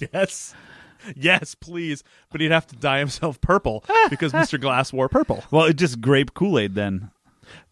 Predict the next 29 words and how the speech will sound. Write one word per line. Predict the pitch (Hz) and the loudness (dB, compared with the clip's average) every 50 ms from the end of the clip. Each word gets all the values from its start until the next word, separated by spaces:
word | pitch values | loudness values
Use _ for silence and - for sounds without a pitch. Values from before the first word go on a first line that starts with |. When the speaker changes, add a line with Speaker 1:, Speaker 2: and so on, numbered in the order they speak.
| _ _ _ _ | _ _ _ _
Speaker 1:
That's | - 113 - - | -10 -10 -10 -10
true. | - - 147 123 110 101 | -8 -4 -4 -2 -2 0
Speaker 2:
He | 135 | -2
just | 139 - - | -2 -4 -2
fills | - 160 165 151 | 0 2 2 2
himself | 151 151 - - 160 147 135 123 | 2 -2 -2 0 2 2 2 4
up | 151 147 139 - | 2 2 2 0
with | 135 120 | 0 0
a | 123 | 0
different | 127 127 123 120 113 | 0 -2 -2 -4 -6
Kool-Aid. | - - 156 139 | -2 0 0 2
Speaker 1:
So | 156 | 2
he | 147 147 | 2 2
wouldn't | 147 151 147 147 143 | 2 0 0 0 0
be | 139 131 | 2 2
Speaker 2:
So | 226 233 226 185 156 | 4 4 4 2 2
Speaker 1:
fruit | - 208 220 233 - | 2 0 0 2 0
punch. | 165 147 127 131 135 - | 0 0 0 -2 -4 -6
He | - 147 | -4 -4
would | 139 143 127 | -4 -2 -4
just | 139 - - | -6 -4 -4
be | 135 123 | -4 -4
grape | 117 - 131 151 170 165 - | -2 0 2 2 2 2 0
Kool-Aid. | - 143 123 117 98 98 101 - - | -4 -8 -8 -8 -8 -12 -14 -14 -12
Speaker 2:
So | - - 180 175 165 | -2 2 4 4 4
does, | 165 151 - - - - | 4 2 0 -2 -2 -2
is | 160 147 - | -2 0 -2
Kool-Aid | - - - - - 220 269 262 262 247 240 226 190 175 | -6 -10 -8 -4 0 0 2 2 2 2 0 0 0 -2
Man | 160 170 170 175 175 170 165 165 165 165 151 | 0 0 0 2 2 2 0 0 0 -2 -4